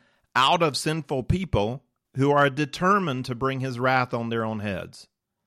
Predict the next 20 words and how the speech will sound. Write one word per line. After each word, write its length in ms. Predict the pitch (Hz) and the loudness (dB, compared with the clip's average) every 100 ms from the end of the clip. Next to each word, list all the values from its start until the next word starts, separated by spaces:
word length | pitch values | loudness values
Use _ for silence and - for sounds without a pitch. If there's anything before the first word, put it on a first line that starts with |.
| _ _ _ _ _ - | _ _ _ _ _ -6
The 220 | 113 - | -6 -2
incident 480 | 143 175 180 185 170 | -4 -4 -4 -4 -4
of 140 | 123 | -6
the 80 | 127 | -2
golden 260 | 135 139 | -2 -2
calf 480 | 120 131 113 92 95 | -4 -2 0 0 -4
is 160 | 113 101 | -8 -6
the 80 | 117 | -6
true 200 | - 117 | -6 -6
climax 680 | - 117 113 110 101 - | -2 -2 0 -2 -6 -10
of 180 | 107 110 | -8 -2
Exodus. 680 | 135 147 - 92 85 - - _ _ _ _ _ _ _ _ _ _ - | 0 0 -6 -10 -10 -14 -18 _ _ _ _ _ _ _ _ _ _ -8
The 160 | 117 | -4
enemy 520 | 139 151 165 151 131 - | 0 0 0 -2 -4 -8
within 640 | 131 135 156 143 123 107 110 | 0 0 2 2 2 0 -2
is 260 | 123 117 | -2 -4
deeper 680 | 110 131 151 - 107 95 87 - | 0 0 0 0 0 -2 -6 -4
and 160 | 117 | -2
more 200 | 113 127 | 0 -2
insidious 1000 | 123 120 104 - - 160 135 104 95 - | -2 -4 -4 -8 0 2 2 0 -2 -8